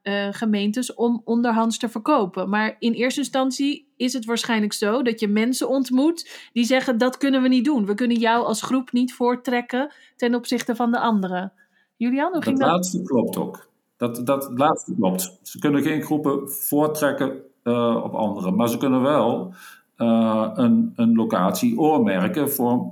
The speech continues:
Speaker 2: voor een bepaald doel.
Speaker 1: Exact.
Speaker 2: Zolang er maar,
Speaker 1: Ja.
Speaker 2: ja, ehm, eh, en, en zolang er maar een, een, een, een mogelijkheid is dat, eh, er meerdere partijen, eh, voor in aanmerking kunnen komen.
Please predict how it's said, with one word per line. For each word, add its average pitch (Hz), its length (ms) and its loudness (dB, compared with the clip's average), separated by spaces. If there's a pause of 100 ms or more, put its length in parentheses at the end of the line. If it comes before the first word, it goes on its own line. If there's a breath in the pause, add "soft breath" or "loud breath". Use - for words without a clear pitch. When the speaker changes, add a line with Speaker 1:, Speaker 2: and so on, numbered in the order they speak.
Speaker 2:
voor - 220 -4
een 131 80 2
bepaald 110 380 0
doel. 139 380 2 (1080 soft breath)
Speaker 1:
Exact. 269 260 0
Speaker 2:
Zolang 127 220 6
er 123 60 4
maar, 101 320 2 (180)
Speaker 1:
Ja. 226 220 -4 (120)
Speaker 2:
ja, - 340 -2 (340)
ehm, 104 460 -2
eh, 101 580 -8
en, - 300 -8
en 127 240 -2
zolang 139 260 2
er 131 60 4
maar 110 320 2
een, 117 380 2
een, 117 260 4
een, 113 220 0
een 113 120 2
mogelijkheid 120 560 2
is 120 120 0
dat, 120 400 -4 (120)
eh, 117 360 -12
er 117 240 -2
meerdere 120 920 2 (200)
partijen, 113 640 -2 (320)
eh, 113 500 0 (260)
voor 135 220 -2
in 139 80 2
aanmerking 110 440 0
kunnen 92 200 0
komen. 82 300 -6